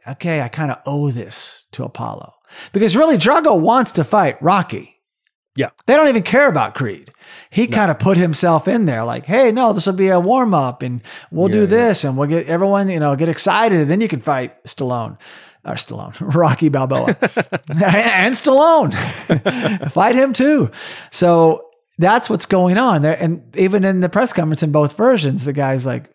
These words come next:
Speaker 1: "He's a has-been. He's too old. We, we shouldn't even be
Speaker 2: Yes.
Speaker 1: doing this."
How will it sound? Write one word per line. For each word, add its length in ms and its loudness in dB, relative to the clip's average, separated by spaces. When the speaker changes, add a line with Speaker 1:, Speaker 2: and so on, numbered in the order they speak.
Speaker 1:
"He's 200 0
a 80 2
has-been. 680 0
He's 160 -2
too 200 2
old. 300 6
We, 100 2
we 140 0
shouldn't 240 0
even 140 0
be 60 -4
Speaker 2:
Yes. 80 2
Speaker 1:
doing 220 2
this." 360 -8